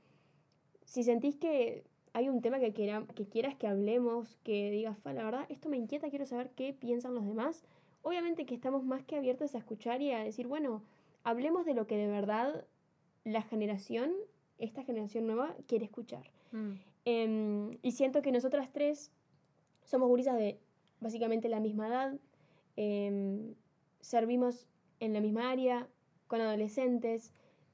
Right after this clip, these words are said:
Speaker 1: pero de todas maneras venimos de como unos backgrounds, de, de, de vidas diferentes, somos personas diferentes, personalidades
Speaker 2: Mm.
Speaker 1: que tenemos cosas muy parecidas, pero también tenemos cosas muy diferentes, entonces me parece que podemos nutrirnos mucho y la conversación puede ser muy rica cuando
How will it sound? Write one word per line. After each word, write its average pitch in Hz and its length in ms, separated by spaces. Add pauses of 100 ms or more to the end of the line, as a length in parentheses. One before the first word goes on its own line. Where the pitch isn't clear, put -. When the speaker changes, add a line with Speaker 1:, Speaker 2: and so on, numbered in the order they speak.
(520)
Speaker 1:
pero 247 200
de 233 120
todas 277 180
maneras 294 340
venimos 262 360
de 247 140
como 208 320
unos 262 400 (840)
backgrounds, 202 680
de, 208 180
de, 202 440 (140)
de 220 220
vidas 285 260
diferentes, 233 640
somos 262 200
personas 240 300
diferentes, 202 560
personalidades 220 640
Speaker 2:
Mm. 285 40
Speaker 1:
que 247 340
tenemos 277 320
cosas 294 220
muy 294 160
parecidas, 311 440
pero 226 140
también 226 320
tenemos 247 240
cosas 262 240
muy 247 140
diferentes, 240 420
entonces 233 480 (560)
me 233 80
parece 233 260
que 269 120
podemos 247 400
nutrirnos 226 760
mucho 247 520
y 226 60
la 208 120
conversación 214 600
puede 247 260
ser 233 260
muy 285 220
rica 320 400
cuando 226 420